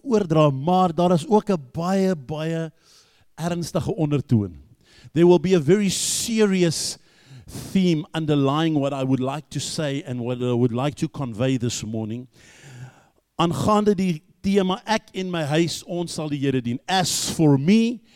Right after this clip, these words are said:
and my house. And that's the reason we also sang it during the praise and the worship show, that it just sinks in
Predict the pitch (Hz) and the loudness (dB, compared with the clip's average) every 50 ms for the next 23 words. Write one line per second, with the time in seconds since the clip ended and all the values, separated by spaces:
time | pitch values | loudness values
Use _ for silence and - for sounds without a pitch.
0 | _ _ _ _ - 135 139 143 143 143 151 170 175 160 120 135 110 87 - - | _ _ _ _ -6 -6 -6 -4 -2 -2 -2 -2 -2 -4 -6 -8 -10 -10 -12 -14
1 | - - - 143 127 120 147 165 165 - - 165 160 147 170 180 160 170 170 156 | -14 -12 -10 -8 -6 -4 -2 -4 -4 0 2 2 4 4 2 0 0 -2 0 0
2 | 156 180 185 165 160 - 185 151 - - - - - 196 202 202 180 165 165 - | 0 0 0 -2 -4 -4 -6 -6 -6 -8 -8 -8 -8 -10 -10 -8 -8 -10 -10 -12
3 | _ _ - - 214 165 - - 123 156 147 151 156 143 143 - 151 165 170 170 | _ _ -20 -20 -20 -20 -8 -2 -2 0 0 -2 -4 -6 -6 -4 -2 -2 -2 -2
4 | 156 151 156 143 139 135 143 165 135 156 156 - - 170 151 151 135 139 131 131 | -6 -6 -6 -4 -2 0 0 0 -2 -4 -6 -8 -8 -8 -8 -8 -8 -8 -10 -10
5 | 131 120 - 170 135 - - - - - 175 165 - - - - 165 143 117 107 | -10 -10 -12 -12 -12 -12 -14 -14 -12 -10 -10 -10 -10 -12 -12 -10 -8 -8 -8 -8